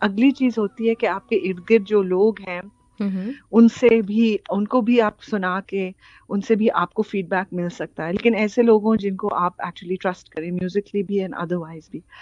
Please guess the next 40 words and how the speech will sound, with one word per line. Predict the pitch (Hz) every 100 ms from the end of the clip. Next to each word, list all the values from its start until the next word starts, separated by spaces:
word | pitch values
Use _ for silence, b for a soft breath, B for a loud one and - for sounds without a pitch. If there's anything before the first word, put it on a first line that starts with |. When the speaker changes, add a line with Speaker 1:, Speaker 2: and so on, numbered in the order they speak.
| -
Speaker 2:
हम्म। | 214 190 180 175
Speaker 1:
और | 196 202 202
फिर | 196 - 220 196
of |
course | - 254 269
अगर | 233 233
आपको | 214 - 247
formally | - 185 202 233 262 -
song | 202 208
writing | 196 196 214
सीखनी | 208 196 180 - 247
है, | 214 180 - B B -
तो | 202 190 185
बहुत | 185 196 240
सी, | - - 214 208 202
अम, | - 185 180 175 170 170 - _ _ _ _ _ _ _ _ 208
internet | 202 233 226 208
पे | 208
भी | 202 202
आपको | 170 185 214
resources | 185 185 208 196 202 180
मिल | 180
सकती | 185 190 - 180
हैं, | 175 180 B B
जिसमें | 208 202 214
वो | 202
आपको | 190 190 _ 226
इस | 214 - 180 - -
इल्म | 180 185 -
के | 208
बारे | 185 175 185
में | 196 214 - b b b
और | 190 196
चीज़ें | - 180 170 175 180
सही | - 196
तरह | 185 185 175
से | 180
बता | 175 165 170
सकते | 170 160 - -
हैं। | 165 156